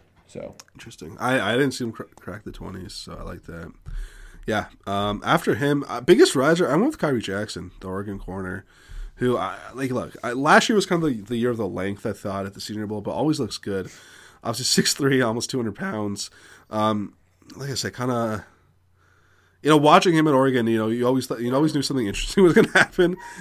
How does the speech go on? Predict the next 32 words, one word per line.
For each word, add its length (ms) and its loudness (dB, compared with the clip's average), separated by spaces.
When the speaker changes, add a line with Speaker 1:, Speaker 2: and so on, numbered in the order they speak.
Speaker 2:
Made 120 6
a 60 8
lot 180 8
of 60 2
plays, 280 0
gave 160 0
up 100 -2
some 140 -6
plays. 360 0
But, 140 0
yeah, 160 4
I 80 0
think 320 -2
just 400 -6
that 200 -2
length 280 0
against 300 -2
these 160 -4
receivers 320 -4
is 20 -12
gonna 140 -8
be 20 -10
really 140 -4
interesting 220 -10
to 60 -8
watch. 240 -6
I 60 -4
think 120 -6
it's 100 -8
gonna 100 -6
look 120 -10
good. 180 -10